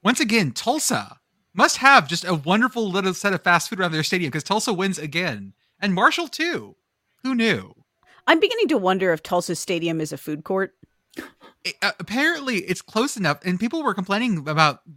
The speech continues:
Speaker 1: the, the Marshall one. They were like, "It should be closer," 'cause, like, 'cause you can throw, you know, <laughs> someone said you could throw, like, a wrapper and hit the back of the scoreboard from the, uh, from the Arby's parking lot.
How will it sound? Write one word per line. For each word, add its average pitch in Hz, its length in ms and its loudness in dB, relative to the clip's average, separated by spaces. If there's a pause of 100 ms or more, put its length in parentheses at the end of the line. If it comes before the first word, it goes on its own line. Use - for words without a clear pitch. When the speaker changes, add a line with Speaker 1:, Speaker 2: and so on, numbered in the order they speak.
Speaker 1:
the, 139 260 -4 (120)
the 123 460 -12 (300)
Marshall 180 320 2
one. 110 240 -2
They 151 80 -4
were 175 60 0
like, 156 160 0
"It 147 80 -4
should - 120 0
be 170 80 0
closer," 160 500 0 (260)
'cause, 156 80 -6
like, 160 140 -4
'cause 156 180 -2
you 196 100 2
can 196 180 2
throw, 156 440 4
you 135 100 -2
know, 127 240 0
<laughs> - 40 -16
someone 233 240 0
said 208 220 -2 (280)
you 233 100 -4
could 285 200 -4
throw, 185 400 2
like, 156 260 -2
a 160 100 0
wrapper 135 500 2
and 127 120 -4
hit 165 120 -8
the 165 60 -4
back 160 200 2
of 143 60 -12
the 143 80 -4
scoreboard 127 520 -4
from 120 200 -10
the, 117 200 -8
uh, 127 140 -8 (540)
from 180 140 2
the 165 160 0 (100)
Arby's 160 240 0
parking 147 300 -10
lot. 107 340 -12